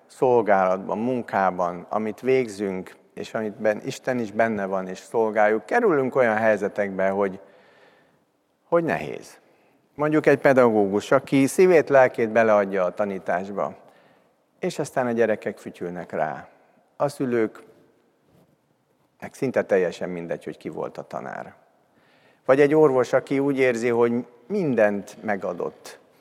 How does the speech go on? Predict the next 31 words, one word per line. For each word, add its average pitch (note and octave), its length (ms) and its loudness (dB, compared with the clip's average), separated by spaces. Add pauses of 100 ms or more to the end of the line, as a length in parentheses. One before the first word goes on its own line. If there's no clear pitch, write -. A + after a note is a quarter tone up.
(340)
Mégsem C#3+ 580 -2
úgy B2+ 180 0
alakult A2 480 2
esetleg G2 400 -6
a F#2+ 120 -4
kezelés, F#2 640 -8
és - 180 -12
akkor D#3 240 -6
őt D3 220 0
rágalmazzák. F2+ 1000 -6 (1080)
Nagyon F3+ 280 0
nehéz A#2+ 400 2
helyzetek G2+ 520 2
ezek. A2+ 240 2
Vagy C#3 160 2
egy C#3 100 4
gyülekezetben, A#2 760 2
aki B2+ 380 -4
úgy D#3 160 -6
érzi C3+ 280 0
valaki, B2+ 460 2
hogy A#2 280 -2 (180)
lehet, C3+ 280 -2
hogy A#2 120 -2
nem A#2+ 180 0
látványos A2 600 0
az G#2+ 120 -4
ő G#2 100 -2
szolgálata, G#2 680 0
de G#2 140 -4
csinálja G#2 680 -2